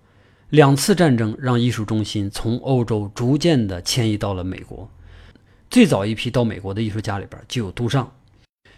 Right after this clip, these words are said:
前面我讲到了一九一三年军械库的一个展览，杜尚展出了他那个惊世骇俗的作品。不过这和一七年的那次相比还差得很远。在一七年的那次当代艺术展上，评委们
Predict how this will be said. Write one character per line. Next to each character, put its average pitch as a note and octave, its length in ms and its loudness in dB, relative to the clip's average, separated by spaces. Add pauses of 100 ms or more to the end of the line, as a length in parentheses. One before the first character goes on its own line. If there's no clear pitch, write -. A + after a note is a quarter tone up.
(160)
前 D3 160 4
面 F3 140 8
我 C#3+ 100 8
讲 B2 160 2
到 A2+ 120 2
了 G2 180 -4 (180)
一 E3 160 2
九 B2 160 4
一 B2 100 4
三 C#3 200 4
年 G#2+ 160 4
军 D3+ 180 4
械 D3 80 6
库 C#3 180 0
的 A2+ 80 0
一 A2 80 0
个 A#2 100 0
展 A2+ 200 2
览， A2+ 220 -4 (680)
杜 G#3 140 8
尚 F#3+ 280 4
展 G2 180 -4
出 - 120 -6
了 A#2+ 80 0
他 A#2+ 120 -2
那 A#2+ 100 2
个 A2 100 -2
惊 G#3 240 4
世 E3+ 220 2
骇 D3+ 160 0
俗 B2+ 160 -4
的 A#2+ 80 -2
作 B2 140 0
品。 G2+ 200 -8 (460)
不 D3 100 4
过 D3 280 6 (180)
这 E3 120 6
和 B2+ 120 4
一 F#3 160 2
七 G#3 240 2
年 C3+ 160 6
的 A2+ 60 0
那 A2 120 0
次 G#2+ 160 -8
相 A2 220 -2
比 F#2+ 180 -10
还 - 220 -6
差 A#2 180 -4
得 G2+ 120 -4
很 G#2+ 140 -2
远。 A2 200 -2 (1040)
在 - 160 8
一 G#3+ 160 8
七 G3+ 200 4
年 D3+ 120 8
的 C3+ 60 6
那 C#3 120 8
次 B2 140 -2
当 C3 180 4
代 B2+ 80 6
艺 B2 120 2
术 A#2 120 -4
展 E2+ 280 -8
上， G2+ 180 -14 (260)
评 D3+ 220 6
委 G#2+ 160 6
们 F#2 240 -8